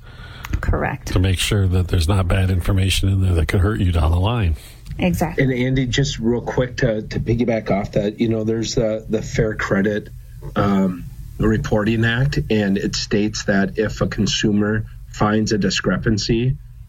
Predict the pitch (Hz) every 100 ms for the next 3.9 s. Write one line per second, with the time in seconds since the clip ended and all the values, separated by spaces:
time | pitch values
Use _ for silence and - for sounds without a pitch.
0 | - 110 101 95 - - - - - -
1 | 101 98 92 85 - 110 107 92 101 101
2 | - 95 - - 92 107 107 117 101 -
3 | 107 104 98 85 90 - - 104 127